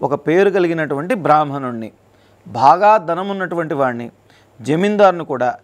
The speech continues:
మితిమీరినటువంటి సంపాదనతో నాకు చాలా గర్వంగా ఉండేది, ఎవరిని లెక్క చేసేవాణ్ణి కాదు."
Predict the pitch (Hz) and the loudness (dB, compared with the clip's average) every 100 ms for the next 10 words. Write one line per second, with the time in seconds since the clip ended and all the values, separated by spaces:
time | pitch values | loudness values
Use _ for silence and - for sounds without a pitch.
0 | _ _ 127 143 214 220 233 240 233 226 | _ _ -10 -6 -4 0 0 2 0 0
1 | 208 208 190 180 175 208 196 180 165 185 | 0 -2 -2 -2 0 0 0 0 -2 0
2 | 247 202 165 185 262 - 143 147 208 196 | 2 0 0 -4 -4 -2 2 4 4 2
3 | 143 165 208 214 180 165 147 135 156 269 | -2 -2 -2 -2 -2 0 -2 0 -2 -4
4 | - _ _ 127 139 139 170 175 175 208 | -10 _ _ -2 -2 0 -2 -2 -2 0
5 | 147 147 196 185 170 175 151 139 131 123 | -2 -2 -4 -2 -2 0 0 -2 -4 -4
6 | 117 123 143 135 107 | -4 0 0 0 -4